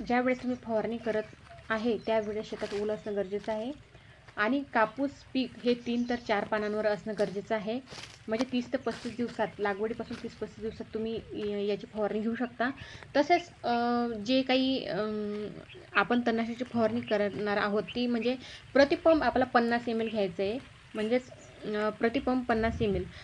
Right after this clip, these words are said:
तर मित्रांनो, अशा पद्धतीने जर तुम्ही, अ, फवारणी केली, तर याची फवारणी करत असताना आपल्याला कापूस पिकाच्या तासावरच फवारणी करायची आहे. जे मधला सेंटरचा पट्टा आहे दोन तासातला, तो सोडून द्यायचा आहे.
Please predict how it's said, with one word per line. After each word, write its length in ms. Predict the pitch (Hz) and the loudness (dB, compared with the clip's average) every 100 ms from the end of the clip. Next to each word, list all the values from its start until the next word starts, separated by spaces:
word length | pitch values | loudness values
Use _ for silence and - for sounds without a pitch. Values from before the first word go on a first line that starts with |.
| - - | -8 2
तर 100 | 254 | 6
मित्रांनो, 420 | 285 320 330 320 - | 6 6 6 4 4
अशा 180 | 247 285 | 0 2
पद्धतीने 540 | 277 233 254 262 254 | 2 2 4 2 4
जर 140 | 247 240 | 2 2
तुम्ही, 500 | 240 247 247 240 - | 0 2 2 -2 -4
अ, 160 | 220 214 - | -4 -2 4
फवारणी 300 | 226 226 240 | 4 4 2
केली, 320 | 254 214 180 - - - - | 4 2 0 -2 -6 -6 0
तर 100 | 240 | 0
याची 280 | 247 240 294 | 4 2 2
फवारणी 380 | 294 269 262 269 | 4 6 6 4
करत 260 | 233 233 | 2 4
असताना 420 | 226 220 226 202 190 226 - - - | 2 2 -2 -2 -4 -6 -14 -8 0
आपल्याला 400 | 220 277 285 285 | 0 4 4 6
कापूस 360 | 220 - 254 | 4 4 -2
पिकाच्या 480 | - - 233 226 240 208 | -4 -8 -2 0 0 0
तासावरच 380 | 196 220 247 | 0 0 0
फवारणी 380 | - 233 214 214 | 0 4 6 4
करायची 440 | 208 185 180 185 208 | 0 0 0 -2 -2
आहे. 80 | 254 - - 220 | -4 -12 -12 2
जे 100 | 277 | 6
मधला 240 | 277 254 | 6 6
सेंटरचा 440 | 269 247 240 262 269 | 4 4 2 2 2
पट्टा 360 | 262 220 - | 2 2 2
आहे 320 | 233 220 196 208 | 2 2 2 2
दोन 200 | 208 208 | 2 2
तासातला, 380 | 214 214 - 196 | -2 -2 -2 0
तो 100 | 233 | 0
सोडून 360 | - 254 285 269 | 2 4 6 6
द्यायचा 280 | 202 175 | 6 4
आहे. 160 | 180 | 0